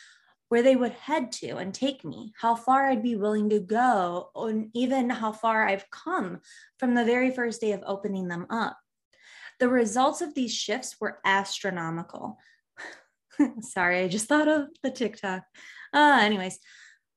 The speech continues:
so the results of these, these shifts were amazing and astounding. I was more confident, more self-aware, finally recognized my own accomplishments. I was proud of who I was and who I was becoming.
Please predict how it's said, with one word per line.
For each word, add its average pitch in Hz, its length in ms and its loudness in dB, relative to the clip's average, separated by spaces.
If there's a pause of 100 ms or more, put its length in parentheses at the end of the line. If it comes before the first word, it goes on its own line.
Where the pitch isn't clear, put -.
(380)
so 269 180 2
the 233 160 2
results 269 340 2
of 285 80 -6
these, 254 220 -4 (400)
these 220 260 0
shifts 240 400 -2
were 196 280 0
amazing 208 600 0
and 175 140 -6
astounding. 214 720 0
I 202 160 0
was 202 180 -2
more 214 300 -4
confident, 233 640 -2
more 202 240 -4
self-aware, 208 840 0 (100)
finally 240 400 2
recognized 220 720 -2
my 202 200 -4 (140)
own 220 220 0
accomplishments. 220 920 -4 (400)
I 220 120 6
was 226 160 2
proud 208 480 0
of 247 140 0
who 226 200 -4
I 214 240 -2
was 254 460 2
and 214 500 0
who 262 100 -2
I 269 140 0
was 254 160 -2
becoming. 214 600 -8